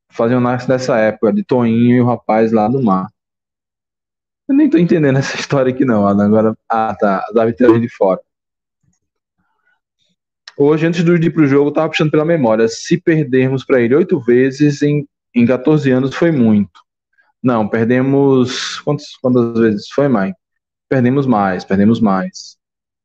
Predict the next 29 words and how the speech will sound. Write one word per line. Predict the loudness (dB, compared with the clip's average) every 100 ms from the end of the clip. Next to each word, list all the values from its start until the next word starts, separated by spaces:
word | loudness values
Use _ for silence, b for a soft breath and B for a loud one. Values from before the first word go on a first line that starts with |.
| _ _ -4
É, | 0 2 0 0 -2 -2 -2 -6 -8 -10 _ -2
dois | 0 0
mil | 2
e | 4
oito, | 2 0
né, | -4
que | -2
foi | -2
sua | -2
pergunta | 0 -2 2
inicial, | 0 0 0 0 2 0 -2 -8 _ _ _ _ _ _ _
mas | 0
não | 0
foi | 0 -4 -6 _ -4
tanto | 0 0 0 0 -2 0
mais, | 0 0 -4
não, | -10 _ -14
né? | -14 _ _ _ _ _
Em | -2
dois | 0
mil | 2
e | 2
oito | 0 0
foram | -4 0
dez | 0 0 -2
vitórias | -4 0 0 0
deles | 0 2 2 0 -2
nesses | -8 -8 -10
últimos. | -8 -2 2 2 0 -6 -18